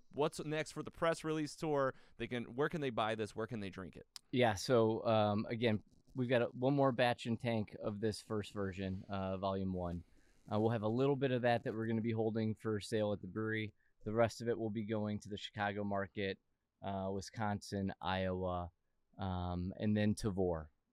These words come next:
Speaker 2: Tavour is your greatest opportunity, right? Tavour is located on the Pacific Northwest. Uh, you can go online and order from them, and they'll deliver it to you.
Speaker 1: Wow, delivery.
Speaker 2: Yeah, so that's
Speaker 1: Okay.
Speaker 2: your biggest opportunity if you're outside any of those markets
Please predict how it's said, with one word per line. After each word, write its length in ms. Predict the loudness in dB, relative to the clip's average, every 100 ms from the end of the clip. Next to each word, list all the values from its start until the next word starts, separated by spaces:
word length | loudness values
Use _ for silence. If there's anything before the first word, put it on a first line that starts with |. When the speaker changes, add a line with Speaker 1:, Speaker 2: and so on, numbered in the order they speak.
| -4
Speaker 2:
Tavour 280 | 4 6 6
is 80 | 4
your 160 | -2
greatest 420 | -2 2 2 2 0
opportunity, 720 | 0 -2 -6 -6 -6 -8 -14 -4
right? 260 | 2 2 0
Tavour 300 | -2 2 2
is 100 | 4
located 540 | 0 2 -2 0 0
on 320 | 2 2 2 0
the 120 | -2
Pacific 340 | -4 -8 -8 -2
Northwest. 640 | -4 2 4 4 0 -10 _ _ _ -2
Uh, 40 |
you 120 | 0
can 160 | 0 2
go 160 | 6 6
online 720 | 4 6 6 6 4 0 -4 _ _ -2
and 120 | 0
order 240 | 2 -2
from 360 | 0 4 6 6
them, 420 | 6 6 4 0 -6 -2
and 120 | 0
they'll 120 | 0
deliver 400 | 0 -2 -2 -6
it 100 | -8
to 100 | -8
you. 120 | -8 -8 -8
Speaker 1:
Wow, 380 | 0 2 2 -4 _ -6
delivery. 480 | -2 -2 -4 -10 -12 2
Speaker 2:
Yeah, 260 | 6 6 2 _
so 300 | 4 8 8
that's 280 | 8 6 6
Speaker 1:
Okay. 80 | 2
Speaker 2:
your 80 | 4
biggest 340 | 4 2 2
opportunity 680 | 0 0 -2 -2 0 0 -2
if 100 | 0
you're 100 | 2
outside 340 | 2 4 2
any 200 | 2 2
of 80 | 2
those 200 | 2 2
markets 680 | 2 2 2 2 2 -2